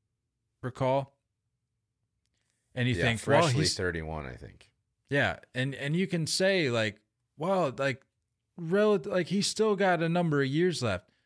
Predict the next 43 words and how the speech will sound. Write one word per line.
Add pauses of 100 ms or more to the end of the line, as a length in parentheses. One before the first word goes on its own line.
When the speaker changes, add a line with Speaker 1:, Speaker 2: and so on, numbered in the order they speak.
(220)
Speaker 1:
You
have
to (380)
just
assume (560)
that
the, (1200)
that's
gonna
be
a
fra-,
his
chances
are
Speaker 2:
Yeah.
Speaker 1:
gonna
be
a
fraction
of
what
he
has
left
because, (280)
Speaker 2:
Yeah.
Speaker 1:
sure,
he
may
have (480)
nine
years
left
in
his
career
if
he
plays
till
he's
forty,